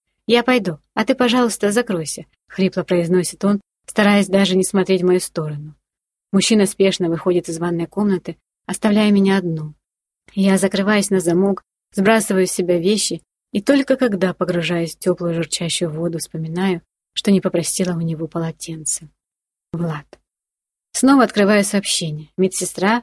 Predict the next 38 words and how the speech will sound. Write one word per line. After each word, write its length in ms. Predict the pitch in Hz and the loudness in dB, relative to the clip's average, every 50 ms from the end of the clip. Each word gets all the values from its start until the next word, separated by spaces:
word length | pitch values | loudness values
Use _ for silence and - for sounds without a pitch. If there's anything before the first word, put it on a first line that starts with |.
| _ _ | _ _
призналась. 760 | - 196 202 190 175 165 160 160 156 156 160 151 - - - _ _ _ _ _ _ - | -2 0 0 0 0 -2 -4 -6 -8 -10 -10 -10 -10 -10 -12 _ _ _ _ _ _ -2
Как 160 | - 254 254 | 0 0 4
я 160 | 269 247 226 | 4 4 4
и 20 | 214 | 4
думал, 340 | 175 185 175 170 156 156 | 2 2 0 0 -2 -4
детей 320 | 165 160 196 196 - 262 269 | -2 -2 -2 0 0 0 0
поменяли. 680 | 262 202 196 196 190 175 160 156 - - - - - _ _ _ _ _ _ - | 0 2 2 2 2 2 0 -2 -6 -8 -14 -18 -20 _ _ _ _ _ _ -8
Свой 260 | - - 226 277 277 | -4 2 4 2 4
поступок 500 | 277 - 226 - - - 269 269 - 190 | 4 2 -2 0 0 -2 0 0 0 0
аргументировали 720 | - 175 175 196 196 202 202 202 - 233 214 202 202 202 196 | 0 0 0 2 2 2 2 4 2 2 2 4 2 2 0
так, 260 | - - 226 226 - _ _ _ _ _ | 0 0 -2 -2 -4 _ _ _ _ _
что 180 | - - 233 | -4 0 2
роженица 520 | 233 247 262 262 226 220 208 190 - - 185 | 4 4 4 4 4 4 2 2 2 2 2
была 200 | 185 196 214 214 | 4 2 2 2
в 40 | 208 | 0
тяжёлом 340 | - 208 196 226 226 214 | 0 0 2 2 2 0
психологическом 720 | 190 - 202 202 - 202 196 202 214 196 - - - 202 | 0 -2 -2 -2 0 0 0 0 0 -2 -2 -4 -4 -4
состоянии. 760 | 196 - 202 - - 233 220 214 190 165 156 156 165 160 - _ _ _ _ _ | -4 -4 -6 -4 -2 -2 0 0 0 -2 -2 -6 -10 -14 -16 _ _ _ _ _
Всё 160 | - - - 254 | -8 -2 0 2
время 240 | 262 269 254 247 | 4 4 4 2
плакала 460 | 233 - 208 208 190 180 - - 165 160 | 2 2 2 2 2 2 0 -4 -6 -6
и 120 | - - | -6 -6
спрашивала 540 | - - - 202 202 196 - 202 185 185 185 | -6 -4 0 0 2 2 2 0 2 2 2
о 60 | 180 | 2
ребёнке. 580 | 185 196 175 175 170 156 156 147 - - 165 _ _ _ _ _ _ _ _ | 2 0 0 -2 -4 -4 -4 -8 -12 -16 -20 _ _ _ _ _ _ _ _
Она 160 | - 254 262 | 2 2 4
не 100 | 262 262 | 4 4
знала, 260 | 247 226 254 240 214 196 | 4 4 4 4 2 2
что 140 | - - | 0 0
ребёнок 400 | 190 190 185 170 185 185 185 180 - | 2 2 2 4 4 2 2 2 2
умер 220 | - 208 196 185 175 | 2 2 2 2 0
спустя 360 | - - 185 180 - - 185 | -2 -4 -6 -4 -2 0 0
несколько 400 | 180 180 - - 175 - - 180 | 0 0 -2 -4 -6 -4 -4 -4
часов 340 | - 185 - - 196 190 - | -4 -4 -4 -2 -2 -2 -2
после 280 | - 190 - - 185 | -4 -4 -2 0 0
родов 300 | 185 196 208 190 180 170 | 0 0 0 0 0 -2
от 140 | 156 180 - | -4 -4 -6
сепсиса, 600 | - - - 208 196 - - - 160 - - 165 | -4 -2 -2 -2 -2 -2 -4 -6 -6 -6 -6 -8